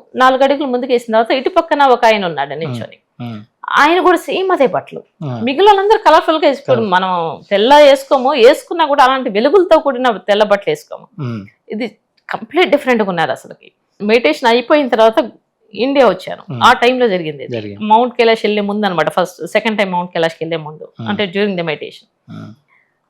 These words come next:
Speaker 1: అది చూసి, "ఓన్లీ ఈయన కూడా ఇలానే ఉన్నారేంటి?" ఆవిడ భర్తే డెఫినెట్ గా, ఎందుకంటే ఆ,
Speaker 2: Hmm.
Speaker 1: ఆ, ఆ తెలుపే
Speaker 2: ఆ తెలుపు.
Speaker 1: అలా
Speaker 2: Hmm.
Speaker 1: మెరుస్తా ఉన్నారు. ఈ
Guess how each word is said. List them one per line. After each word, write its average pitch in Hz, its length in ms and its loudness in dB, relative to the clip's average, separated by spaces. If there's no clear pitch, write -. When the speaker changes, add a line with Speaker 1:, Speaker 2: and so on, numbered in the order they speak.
Speaker 1:
అది 240 420 -2
చూసి, 320 640 0
"ఓన్లీ 277 320 0
ఈయన 262 260 -4
కూడా 311 240 -2
ఇలానే 311 280 0
ఉన్నారేంటి?" 277 580 0
ఆవిడ 240 260 2
భర్తే 214 380 0
డెఫినెట్ 247 480 -2
గా, 247 60 2
ఎందుకంటే 240 520 -2
ఆ, - 160 0
Speaker 2:
Hmm. 117 200 -10
Speaker 1:
ఆ, 190 180 0
ఆ 202 160 4
తెలుపే - 520 0
Speaker 2:
ఆ 117 80 -6
తెలుపు. 101 240 -10
Speaker 1:
అలా 202 140 2
Speaker 2:
Hmm. 254 120 4
Speaker 1:
మెరుస్తా 190 380 -4
ఉన్నారు. - 360 -8
ఈ 269 260 -4